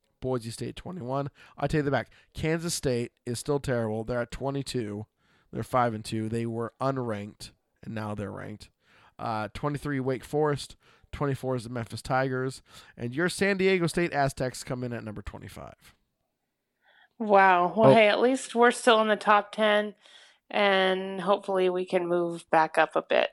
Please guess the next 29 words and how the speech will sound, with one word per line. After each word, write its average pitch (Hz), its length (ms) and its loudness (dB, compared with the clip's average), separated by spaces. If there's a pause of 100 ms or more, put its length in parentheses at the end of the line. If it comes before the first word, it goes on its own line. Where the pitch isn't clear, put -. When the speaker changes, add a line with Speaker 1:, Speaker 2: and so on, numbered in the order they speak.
Speaker 1:
Right, 127 200 4
and 120 100 4
I - 100 8
Speaker 2:
Ugh. 135 80 4
Speaker 1:
love, 143 200 6
I 135 160 4
love 139 160 6
how 139 140 6
all 131 160 4
Texas 135 420 -4
fans 123 300 -4
were 131 80 0
like, 127 200 2
"Oh, 170 280 2
Oklahoma 143 360 -2
lost," 127 360 -6
and 123 100 -8
then 117 80 -6
Texas 107 400 -8
went 90 160 -14
and 92 80 -18
lost. - 440 -16
So, 95 440 -8 (440)
eh. 110 280 -6
Speaker 2:
<laughs> 240 1000 4
So 220 140 4
take 220 260 4
that, 226 180 8
Texas. 190 500 0